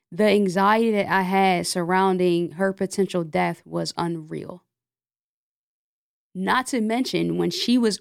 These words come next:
on an airplane is when Kobe Bryant's helicopter fell from the sky. So for someone in my position that has had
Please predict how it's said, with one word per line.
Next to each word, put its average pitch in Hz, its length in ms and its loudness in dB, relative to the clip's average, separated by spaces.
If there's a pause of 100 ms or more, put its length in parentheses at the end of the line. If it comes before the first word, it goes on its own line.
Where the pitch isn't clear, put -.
on 269 280 6
an 226 100 -2 (100)
airplane 180 680 0 (280)
is 180 160 -2
when 196 320 4
Kobe 226 480 0
Bryant's 185 720 2
helicopter 170 920 -2 (320)
fell 208 280 4
from 196 220 0
the 180 80 0
sky. 208 520 0 (240)
So 196 200 -2
for 185 100 -2
someone 233 340 2
in 185 120 2
my 277 160 2
position 185 540 0
that 175 200 -2
has 175 220 -2
had 196 520 0